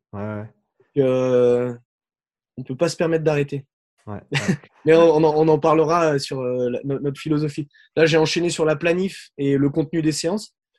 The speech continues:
Speaker 1: Ouais.
Speaker 2: Je pense qu'après, je vous expliquerai notre philosophie. Comme ça, peut-être que on, vous comprendrez mieux pourquoi on fait tel ou tel choix.
Speaker 1: Ouais,
Speaker 2: Mais là, je
Speaker 1: ouais.
Speaker 2: vous livre tout. Je vous livre, euh, nos contenus de séance. Enfin, je l'ai, je l'ai jamais fait. Mais le truc, c'est que j'ai, enfin, j'ai, j'ai, j'ai envie que ça soit public, tu vois. J'ai pas envie de, de faire notre truc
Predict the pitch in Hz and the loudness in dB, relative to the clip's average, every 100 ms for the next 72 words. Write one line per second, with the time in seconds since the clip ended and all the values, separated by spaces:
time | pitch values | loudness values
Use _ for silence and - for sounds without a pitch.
0 | - 110 127 156 156 - 147 - 180 196 | -8 -6 -4 -2 -2 -4 -6 -2 0 0
1 | - _ _ _ _ - - 131 131 135 | -6 _ _ _ _ -20 -12 -8 -4 -6
2 | - 147 156 143 - 156 151 151 214 165 | -6 -4 -2 -2 -4 -2 0 0 0 -2
3 | 135 165 151 170 151 131 127 127 127 135 | -2 -4 -4 -6 -2 0 0 -2 -4 -8
4 | 131 131 - 139 139 143 165 156 151 - | -10 -10 -4 -2 0 2 0 -2 -8 -4
5 | 160 151 143 135 143 143 131 131 - 151 | -2 -2 -4 -2 -2 -2 -4 -6 -6 -14
6 | _ _ _ _ 113 113 165 202 127 175 | _ _ _ _ -4 2 2 4 0 -2
7 | 190 175 - 202 170 151 139 143 160 165 | -2 -2 -2 -6 -10 -14 -6 -4 -2 0
8 | 151 147 151 147 156 143 160 143 160 175 | 0 0 0 -2 -6 -8 -10 -4 -4 -4
9 | - 123 113 _ _ - - - 143 156 | -6 -8 -8 _ _ -10 -8 -2 2 6
10 | 165 156 156 165 170 185 202 208 202 156 | 6 6 6 6 6 6 6 6 4 4
11 | 139 _ - _ 165 175 175 180 262 220 | 2 _ -20 _ 0 2 2 0 0 -4
12 | 165 156 151 131 - - _ _ _ _ | -4 -4 -4 -8 -16 -20 _ _ _ _
13 | _ _ _ _ _ _ 139 135 143 147 | _ _ _ _ _ _ -2 2 4 6
14 | 143 143 143 143 139 156 175 - 151 156 | 6 4 2 0 2 0 0 -4 -4 -4
15 | 147 156 170 - 131 120 127 175 170 185 | -6 -10 -12 -8 -6 -4 -4 -2 -2 0
16 | 143 127 127 123 127 131 - 139 | 0 0 -2 -8 -8 -8 -8 -18